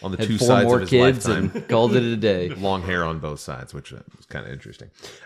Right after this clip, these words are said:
Speaker 1: After the state funeral, Reverend Billy Graham officiated graveside services back at the ranch in Texas.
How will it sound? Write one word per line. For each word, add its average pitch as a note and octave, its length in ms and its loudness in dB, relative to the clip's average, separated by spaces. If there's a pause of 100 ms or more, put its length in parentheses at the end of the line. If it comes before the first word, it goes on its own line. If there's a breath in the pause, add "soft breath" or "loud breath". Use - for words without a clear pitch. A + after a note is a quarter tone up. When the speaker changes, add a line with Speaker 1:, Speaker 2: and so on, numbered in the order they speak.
(260 loud breath)
Speaker 1:
After A2 280 0
the F#2 180 -10
state - 260 -6
funeral, G2 460 -6
Reverend E2+ 360 -2
Billy E2+ 200 -4
Graham E2+ 440 -4
officiated D2+ 640 -8
graveside D#2 520 -6
services D2 520 -10
back C#2+ 240 -10
at D2+ 80 -16
the D2+ 80 -12
ranch D2+ 340 -8
in D2 140 -12
Texas. - 480 -12